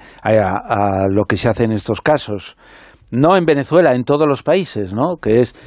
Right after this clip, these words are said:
a la compra de voluntades y a tratar de, de, de conseguirlo. Yo recuerdo hace años, eh, que hablé con, eh, con un espía, eh, marroquí que trabajó para el Servicio Secreto Español y,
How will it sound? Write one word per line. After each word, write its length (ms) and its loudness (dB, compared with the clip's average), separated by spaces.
a 80 -2
la 120 2
compra 320 0
de 100 4
voluntades 880 0
y 140 -6
a 100 -6
tratar 480 -2
de, 220 2
de, 760 4
de 580 2
conseguirlo. 680 2
Yo 160 4
recuerdo 500 2
hace 260 0
años, 400 0
eh, 480 4
que 100 0
hablé 220 4
con, 340 -2
eh, 560 -2
con 180 0
un 120 4
espía, 580 2
eh, 320 4
marroquí 640 0
que 140 -2
trabajó 360 0
para 140 2
el 80 -4
Servicio 320 -2
Secreto 240 -2
Español 520 0
y, 360 0